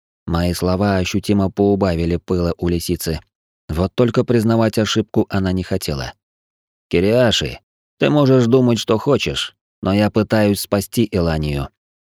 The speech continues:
И сейчас только благодаря мне у нее все еще есть надежда вернуться в этот мир в собственном теле». Не могу сказать, что это решение далось легко. После создания тела для Лиэль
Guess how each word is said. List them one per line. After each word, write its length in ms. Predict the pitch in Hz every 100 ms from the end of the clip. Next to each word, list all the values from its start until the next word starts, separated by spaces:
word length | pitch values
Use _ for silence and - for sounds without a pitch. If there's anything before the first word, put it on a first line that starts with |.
| _ -
И 140 | 101
сейчас 420 | - 117 135 127
только 320 | - 113 107 110
благодаря 580 | 110 107 110 110 113
мне 300 | 113 120 120
у 100 | 95
нее 320 | 98 101 101 95
все 200 | - 104
еще 300 | 98 - 104
есть 400 | 101 98 - 110
надежда 560 | 107 101 110 92 90
вернуться 520 | 95 101 101 95 -
в 60 | 101
этот 240 | 95 98
мир 240 | 110 110 92
в 40 |
собственном 540 | - 101 - 98 98 98
теле». 380 | 110 85 71 - _ _ _ _ _ _ -
Не 140 | 101
могу 240 | 113 117 110
сказать, 340 | 107 113 123
что 160 | - 95
это 200 | 90 95
решение 500 | 92 90 92 90 90
далось 360 | 90 87 87 90
легко. 400 | 87 - 78 69 _ _ _ _ -
После 280 | 131 117 117
создания 580 | 113 104 113 110 101 98
тела 300 | 110 113 104
для 200 | 98 95
Лиэль 480 | 95 101 113 92